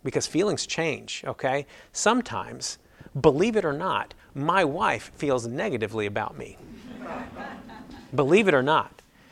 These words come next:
But that doesn't mean that she loves me less, right? Now, when I first grasped this idea, guess what?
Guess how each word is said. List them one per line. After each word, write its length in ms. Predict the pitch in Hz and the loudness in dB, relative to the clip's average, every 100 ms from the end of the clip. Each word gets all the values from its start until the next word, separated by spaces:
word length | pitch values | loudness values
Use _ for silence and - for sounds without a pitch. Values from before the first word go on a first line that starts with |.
| - - - | -20 -8 -2
But 120 | - | 2
that 100 | 233 | 2
doesn't 240 | 254 196 | 2 2
mean 140 | 170 170 | 2 0
that 100 | 156 | 0
she 120 | 143 | 0
loves 220 | 117 117 | 2 0
me 120 | 123 | -2
less, 580 | 120 190 - - - - - - | -4 -4 -6 -8 -12 -14 -18 -10
right? 320 | 120 147 226 - _ _ - - - - | -8 -6 -8 -14 _ _ -20 -20 -14 2
Now, 340 | 180 135 - - _ | 8 8 6 -6 _
when 220 | 151 151 | 0 4
I 120 | 208 | 4
first 360 | - - 202 147 | 4 4 2 4
grasped 440 | 139 156 156 - | 8 8 8 2
this 160 | 143 - | 0 4
idea, 360 | 131 127 120 107 | 4 4 2 2
guess 280 | 143 139 | 2 2
what? 220 | 120 104 | 2 0